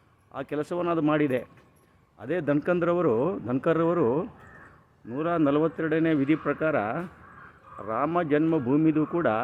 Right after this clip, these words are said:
ಡಿಸ್ಪ್ಯೂಟ್ನ ರಿಸಾಲ್ವ್ ಆಯಿತು. ಆವಾಗ ವೆಲ್ಕಮ್ ಮಾಡಿದ್ರು ಅವರು. ಈಗ ವಕ್ಫ ಖಾತೆಯನ್ನು ಏನು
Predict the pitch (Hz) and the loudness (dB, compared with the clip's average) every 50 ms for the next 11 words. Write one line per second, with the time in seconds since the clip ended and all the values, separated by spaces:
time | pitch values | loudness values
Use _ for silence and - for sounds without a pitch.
0 | 147 175 185 190 160 131 101 123 135 - - 160 151 135 135 147 170 196 196 170 | 0 -2 -2 -6 -8 -6 -4 -4 -4 -4 -4 -6 -6 -2 -2 -4 -2 0 0 0
1 | 131 131 156 156 151 147 143 135 - 110 107 - - - - - 120 139 170 190 | 2 4 4 4 6 4 4 2 0 -6 -8 -8 -10 -20 -12 -6 -4 -2 -2 0
2 | 185 180 165 147 147 156 - 170 160 165 160 151 147 131 127 127 113 101 98 87 | 0 0 2 2 2 2 0 0 0 2 2 2 2 0 0 0 0 -2 -4 -8
3 | - - - - - - - - - - - - - - - - - - - 156 | -10 -14 -20 -18 -18 -18 -18 -18 -20 -20 -20 -20 -20 -20 -20 -20 -16 -8 -6 -4
4 | 165 165 170 170 135 117 135 135 - - - 180 180 165 - - 139 147 143 - | -2 -2 -2 -2 0 -2 -2 -4 -4 -4 -2 -2 -2 -2 -4 -2 -2 -2 -2 -2
5 | 165 165 165 147 107 104 113 151 185 208 - - 135 151 147 139 131 123 127 185 | -2 0 0 0 0 -2 -4 -4 -4 -6 -4 0 2 2 2 2 0 -2 -6 -8
6 | - - - | -10 -14 -18